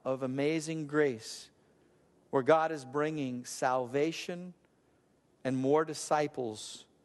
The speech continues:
for Jesus Christ. Please do not miss this. This I've never seen before. I've never been a part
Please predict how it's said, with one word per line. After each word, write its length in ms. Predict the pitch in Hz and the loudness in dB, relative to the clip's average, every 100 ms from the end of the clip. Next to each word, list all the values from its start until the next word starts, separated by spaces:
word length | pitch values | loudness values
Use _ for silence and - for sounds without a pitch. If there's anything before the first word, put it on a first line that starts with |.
| _ | _
for 120 | 127 | -6
Jesus 480 | 107 127 120 123 - | -2 -4 -4 -8 -6
Christ. 440 | - 131 117 - - - - - | 0 0 0 -6 -20 -20 -20 -14
Please 480 | - 156 151 131 | -2 0 0 -2
do 160 | 127 143 | -4 0
not 300 | 147 147 151 | 2 0 0
miss 300 | 139 143 - | 0 0 -2
this. 260 | - 123 - - - | -2 -2 -4 -18 -4
This 460 | 127 160 170 - | 2 4 2 -2
I've 220 | - 139 131 | 0 0 2
never 240 | 143 147 | 2 2
seen 380 | - - 147 135 | -2 -2 -2 -2
before. 500 | 127 - 135 127 120 _ _ _ _ _ _ _ _ _ _ - | -4 -4 -6 -6 -12 _ _ _ _ _ _ _ _ _ _ 4
I've 180 | 156 139 | 4 6
never 280 | 156 165 180 | 4 4 2
been 160 | 175 | 0
a 60 | 165 | 0
part 440 | - 175 170 170 | 2 4 4 4